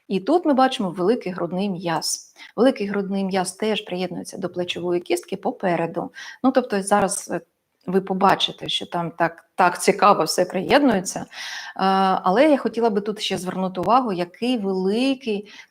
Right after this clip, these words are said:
м, місце прикріплення гру-, пе-, великого грудного м'яза навколо, м,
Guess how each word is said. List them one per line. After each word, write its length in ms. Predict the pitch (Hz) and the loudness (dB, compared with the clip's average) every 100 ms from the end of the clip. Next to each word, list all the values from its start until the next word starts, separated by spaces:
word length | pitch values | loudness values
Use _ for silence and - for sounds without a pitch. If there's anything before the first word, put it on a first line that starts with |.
| - | -8
м, 840 | 196 196 190 185 180 180 175 175 190 | -2 -2 0 -2 -2 -2 -2 0 0
місце 260 | 220 202 | 0 -2
прикріплення 800 | 196 185 - 196 226 208 196 180 180 _ - | -6 -10 -6 -4 -4 -4 -2 -4 -6 _ -12
гру-, 240 | 175 - | -8 -6
пе-, 180 | - 196 | 0 2
великого 480 | 196 220 190 175 170 | 4 2 2 -2 0
грудного 440 | 190 185 180 180 | 0 0 -2 -2
м'яза 420 | 170 185 233 196 - - - | 0 2 2 0 -8 -18 -10
навколо, 600 | 185 185 - 214 208 180 - - _ _ 190 | -4 -2 -2 -2 2 2 -2 -16 _ _ -6
м, 380 | 190 185 180 | -4 -4 -6